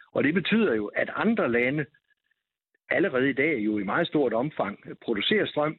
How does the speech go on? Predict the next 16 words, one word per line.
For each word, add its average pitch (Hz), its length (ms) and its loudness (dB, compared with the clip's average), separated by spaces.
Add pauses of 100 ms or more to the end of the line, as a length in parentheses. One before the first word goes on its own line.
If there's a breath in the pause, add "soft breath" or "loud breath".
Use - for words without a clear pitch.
på 120 140 2
atomkraft, 110 680 -2
hvor 117 120 0
tyskerne 131 420 0
så 139 120 0
har 120 80 0
sagt, 143 300 -2
de 113 80 -6
vil 101 160 0
af-, 165 360 0 (120)
afmelde 143 500 0
det, 98 140 -6 (420 soft breath)
eller, 95 240 0 (160)
eller 87 240 -4
nedskalere 117 680 2
det. 98 180 -6